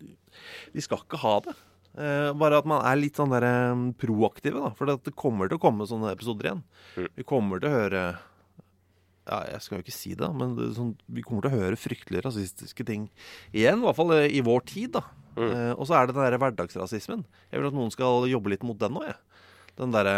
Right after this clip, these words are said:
Speaker 1: eh, alt fra på trenernivå til, eh, supporternivå, altså sånn, eh, du kan ikke bruke en afrikaner i forsvar.
Speaker 2: Mm.
Speaker 1: Som, altså, jeg har hørt, ehm, eh, det siste halvåret.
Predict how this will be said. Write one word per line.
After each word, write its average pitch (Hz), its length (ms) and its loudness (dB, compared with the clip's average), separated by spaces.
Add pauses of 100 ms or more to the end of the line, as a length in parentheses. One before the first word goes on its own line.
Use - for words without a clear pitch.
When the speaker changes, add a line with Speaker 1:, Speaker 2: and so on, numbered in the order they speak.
(480)
Speaker 1:
eh, 92 460 -6 (100)
alt 127 240 -2
fra 110 220 0
på - 300 -8
trenernivå 92 500 -2 (100)
til, 92 320 -4
eh, 90 280 -10
supporternivå, 104 600 -8
altså 110 240 -6
sånn, 92 220 -4 (1700)
eh, 92 1200 -2
du 98 100 -4
kan 101 100 -2
ikke 95 160 -4
bruke 95 200 -2
en 95 120 -2
afrikaner 90 440 -2
i 87 40 -8
forsvar. 90 400 -6 (440)
Speaker 2:
Mm. 101 160 -2 (640)
Speaker 1:
Som, 101 160 -12
altså, 101 160 -6
jeg 95 100 -2
har 87 80 -8 (100)
hørt, - 240 -18 (840)
ehm, 95 600 -12 (560)
eh, 92 160 -10
det 95 160 -10
siste 101 220 -10
halvåret. 98 420 -4